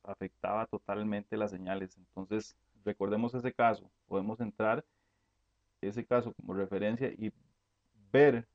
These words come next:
si estas revoluciones, ponemos ignición,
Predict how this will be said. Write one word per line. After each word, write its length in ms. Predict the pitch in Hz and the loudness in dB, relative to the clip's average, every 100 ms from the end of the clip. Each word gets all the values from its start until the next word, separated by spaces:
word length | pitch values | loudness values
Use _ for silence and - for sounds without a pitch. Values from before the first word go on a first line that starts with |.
| _ _ | _ _
si 100 | 107 | -2
estas 280 | 104 - 110 | 0 0 2
revoluciones, 840 | 123 127 127 131 139 120 101 - _ _ _ _ _ _ _ _ _ _ _ _ | 4 4 2 4 4 4 0 -6 _ _ _ _ _ _ _ _ _ _ _ _
ponemos 360 | 110 117 135 131 | 0 2 4 4
ignición, 720 | 131 113 110 143 147 151 | 4 2 8 8 8 4